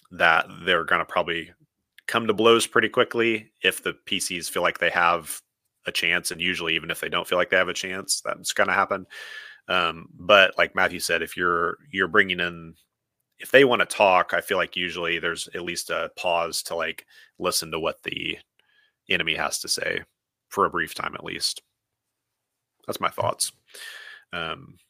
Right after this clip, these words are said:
kinda to end here, um, so also,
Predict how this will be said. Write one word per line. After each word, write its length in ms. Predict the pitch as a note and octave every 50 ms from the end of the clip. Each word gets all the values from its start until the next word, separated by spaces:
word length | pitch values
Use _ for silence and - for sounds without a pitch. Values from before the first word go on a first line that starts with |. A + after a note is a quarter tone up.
| _ _ _ _ _ _ _ _ -
kinda 180 | - A#2+ A#2 G2+
to 120 | F2 G2+
end 260 | - A2 A#2+ A#2 A2 F2+
here, 600 | E2 F2+ F2 F2 F2 F2 F2 F2 E2+ - - -
um, 560 | - G2 F#2 F2+ F2+ F2 E2+ E2+ E2 D#2+ D#2+ _ _ - - - - - -
so 160 | - - F#2+
also, 760 | - - A#2 C3+ C3 - - F#2+ F2+ F2 E2+ F2 F#2 G2+